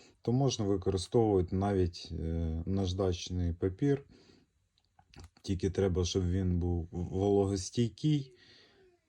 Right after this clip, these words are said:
і класти на якусь рівну поверхню, це може якась дошка будь. Поклали, попшикали водою і так само притирати, як на порошку. Ну, воно не так по фіншую, скажімо,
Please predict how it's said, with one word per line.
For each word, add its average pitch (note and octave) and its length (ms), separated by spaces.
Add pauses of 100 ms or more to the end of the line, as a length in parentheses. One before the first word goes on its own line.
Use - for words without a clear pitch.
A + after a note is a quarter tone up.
і G2 600
класти A2 380
на F#2+ 120
якусь F#2+ 400
рівну G2 320
поверхню, G#2+ 640
це F#2 140
може F2+ 340
якась F2 360
дошка A#2+ 420
будь. F#2+ 360 (360)
Поклали, B2+ 580
попшикали G2 680
водою A#2 600
і F#2 220
так G2 220
само G2+ 300
притирати, F#2+ 800
як F2 220
на F#2 100
порошку. F#2+ 720 (120)
Ну, G2+ 300 (640)
воно F2+ 440 (720)
не F#2+ 360
так F#2+ 280
по G2+ 120
фіншую, F2 640
скажімо, D2+ 520